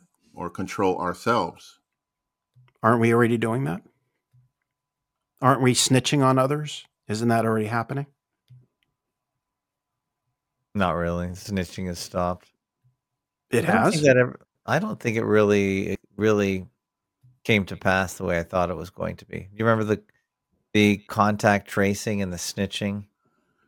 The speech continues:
Speaker 2: Yeah, if you see something, say something. That's been in the subways of New York and Washington in my travels now for a decade.
Speaker 3: Mm-hmm. But i-, are people doing it? I don't thi-,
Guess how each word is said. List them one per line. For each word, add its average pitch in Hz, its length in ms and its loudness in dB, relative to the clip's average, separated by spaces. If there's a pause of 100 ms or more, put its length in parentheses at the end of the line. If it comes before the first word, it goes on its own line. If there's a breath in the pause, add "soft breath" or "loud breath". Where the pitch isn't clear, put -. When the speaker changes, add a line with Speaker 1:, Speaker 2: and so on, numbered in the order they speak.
(280)
Speaker 2:
Yeah, 147 80 4
if 131 100 0
you 131 80 2
see 147 160 4
something, 139 340 4
say 160 220 0
something. 127 320 0
That's 127 200 2
been 127 180 2
in 120 80 4
the 113 80 2
subways 123 500 2
of 110 100 -2
New 110 140 2
York 117 320 2
and 107 120 -2
Washington 107 500 -2
in 101 100 -2
my 110 140 0
travels 101 440 -4
now 101 160 -6
for 107 180 -8
a 98 60 -8
decade. 101 400 -12 (560)
Speaker 3:
Mm-hmm. 98 220 -8 (500)
But 98 140 4
i-, 101 100 2
are 95 200 0
people 101 260 -4
doing 98 320 -2
it? 110 140 -8
I 92 140 -4
don't 92 200 -8
thi-, - 140 -12